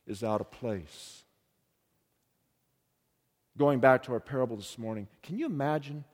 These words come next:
the five girls who were ready? Can you imagine their joy? Verse ten says, "When the bridegroom came,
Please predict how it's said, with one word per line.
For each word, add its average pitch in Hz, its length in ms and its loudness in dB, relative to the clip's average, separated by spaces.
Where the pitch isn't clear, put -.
the - 80 -6
five 139 380 0
girls 131 240 -4
who 131 100 -8
were 117 80 -6
ready? 107 380 -6
Can 262 120 -2
you 294 80 0
imagine 254 480 0
their 143 140 2
joy? 214 720 -4
Verse 190 280 10
ten 185 260 2
says, 160 300 4
"When 165 120 2
the 147 60 2
bridegroom 180 680 6
came, 196 340 -4